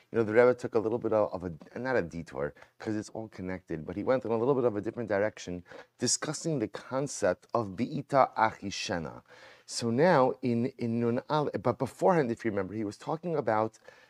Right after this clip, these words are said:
the power of one's koach and the struggles that one has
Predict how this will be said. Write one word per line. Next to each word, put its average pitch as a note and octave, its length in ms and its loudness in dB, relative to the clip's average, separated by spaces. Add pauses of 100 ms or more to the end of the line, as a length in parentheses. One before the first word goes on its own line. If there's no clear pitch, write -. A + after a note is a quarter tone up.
(160)
the A#2 80 2
power D3 460 4
of G#2 140 -2
one's A#2 360 0 (720)
koach A#2+ 420 4 (240)
and G#2+ 400 -2
the G#2 120 -8
struggles A#2+ 580 0
that A2+ 180 0
one G#2+ 160 -2
has A2 500 0